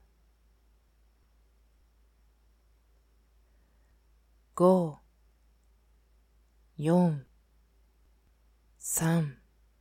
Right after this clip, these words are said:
二、一、ゼロ。すーっ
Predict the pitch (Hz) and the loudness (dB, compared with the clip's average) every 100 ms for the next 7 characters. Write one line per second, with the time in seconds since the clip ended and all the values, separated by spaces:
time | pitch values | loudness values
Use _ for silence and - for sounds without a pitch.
0 | _ _ _ _ _ _ _ _ _ _ | _ _ _ _ _ _ _ _ _ _
1 | _ _ _ _ _ - 156 165 170 156 | _ _ _ _ _ -6 0 2 2 -2
2 | 131 - _ _ _ _ _ _ _ _ | -6 -20 _ _ _ _ _ _ _ _
3 | _ _ _ _ _ _ _ _ _ _ | _ _ _ _ _ _ _ _ _ _
4 | _ _ _ _ - 165 160 - - - | _ _ _ _ -12 -10 -10 -4 -2 0
5 | - - - - _ _ _ _ _ _ | -4 -12 -18 -20 _ _ _ _ _ _
6 | _ _ _ _ _ _ _ _ _ _ | _ _ _ _ _ _ _ _ _ _
7 | _ _ _ _ _ _ _ - 156 143 | _ _ _ _ _ _ _ -10 -8 -8
8 | 135 - - _ _ _ _ _ _ _ | -10 -18 -20 _ _ _ _ _ _ _
9 | _ - - - - 170 175 185 190 190 | _ -14 -8 -6 -4 -2 0 0 0 -2
10 | 190 | -4